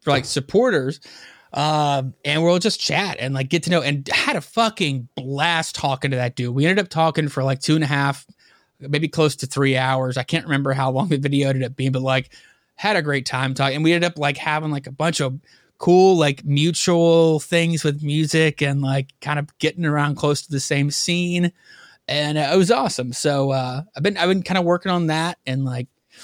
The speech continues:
uh, trying to figure that out and the best ways to kind of do those video chats moving forward. Um, so, you know, that's been something I've been kinda messing around with,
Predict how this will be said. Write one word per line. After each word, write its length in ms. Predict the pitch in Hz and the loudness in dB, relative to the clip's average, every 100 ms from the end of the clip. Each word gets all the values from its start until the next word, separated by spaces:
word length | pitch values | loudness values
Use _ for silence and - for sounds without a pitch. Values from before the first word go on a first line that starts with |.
| - - _ _ _ _ - | -20 -20 _ _ _ _ -2
uh, 320 | 139 135 135 | 0 2 0
trying 240 | - 151 | 0 0
to 60 | 135 | 2
figure 220 | 165 160 | 2 4
that 180 | 151 147 | 4 2
out 240 | 143 143 | 0 0
and 80 | 151 | 0
the 40 | |
best 320 | 135 139 139 - | 0 0 0 0
ways 200 | 143 135 | 0 0
to 100 | 135 | -2
kind 160 | 143 | -2
of 80 | 131 - - | -2 -6 -2
do 180 | 175 | 0
those 220 | 151 139 131 | 2 2 0
video 300 | 151 139 127 | -2 0 -2
chats 380 | - 135 135 135 | -2 -2 -4 -4
moving 340 | 143 135 120 | -2 -2 -6
forward. 640 | - 135 135 123 107 113 - - | -6 -4 -4 -6 -10 -14 -14 -10
Um, 560 | 127 123 123 127 123 _ | -8 -8 -12 -16 -20 _
so, 440 | - 135 135 131 - | -4 -2 0 -4 -6
you 120 | 254 | 0
know, 140 | 202 139 | 0 0
that's 200 | 196 196 | -2 -2
been 200 | - 160 | -2 -2
something 500 | 139 135 131 131 135 - | -2 -2 -2 -2 -4 -6
I've 180 | 131 135 | -6 -6
been 180 | 127 127 | -6 -6
kinda 320 | 131 123 135 - - | -6 -4 -6 -8 -4
messing 340 | 139 131 135 | -2 -2 -4
around 360 | 127 123 117 117 | -4 -6 -4 -4
with, 260 | 107 120 | -6 -12